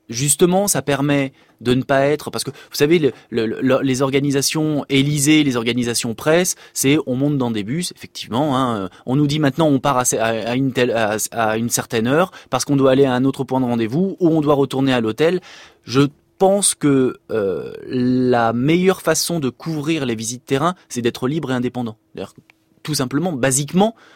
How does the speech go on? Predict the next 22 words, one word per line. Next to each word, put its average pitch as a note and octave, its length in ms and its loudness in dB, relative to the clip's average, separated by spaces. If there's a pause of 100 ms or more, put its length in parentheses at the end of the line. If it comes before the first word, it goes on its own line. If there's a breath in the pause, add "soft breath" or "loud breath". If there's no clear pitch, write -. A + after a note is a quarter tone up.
(120)
euh, G2+ 120 -2
moi B2+ 220 0
maintenant, D#3+ 480 -4
la A#2 160 -2
plupart B2 280 -6
du A#2+ 100 -16
temps, F3+ 180 -6
je B2 140 -6
lou-, A2 480 -4
je G#2+ 120 -8
fais A#2 160 -6
louer D#3 220 2
une F3+ 80 4
voiture B2+ 500 -2 (500 soft breath)
pour C3 140 -4
pouvoir D3 320 0
être C#3 180 -4
libre, F3 220 -4 (220 loud breath)
qu'on C#3+ 100 0
ne C3+ 100 2
m'impose E3 440 0
pas D#3+ 260 -2